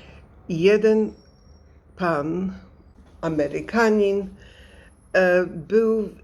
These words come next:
em, profesorem w Oksfordzie, ale był Amerykaninem i fi-, e, filozof polityczny.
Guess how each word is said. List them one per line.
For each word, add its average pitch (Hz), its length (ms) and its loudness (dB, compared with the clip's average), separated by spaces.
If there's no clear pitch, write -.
em, 175 640 -2
profesorem 190 840 0
w 185 100 -12
Oksfordzie, 156 1080 -4
ale 170 360 -2
był 175 380 -2
Amerykaninem 160 1160 -4
i 175 360 -6
fi-, - 340 -4
e, 175 200 -2
filozof 185 960 0
polityczny. 170 1400 -4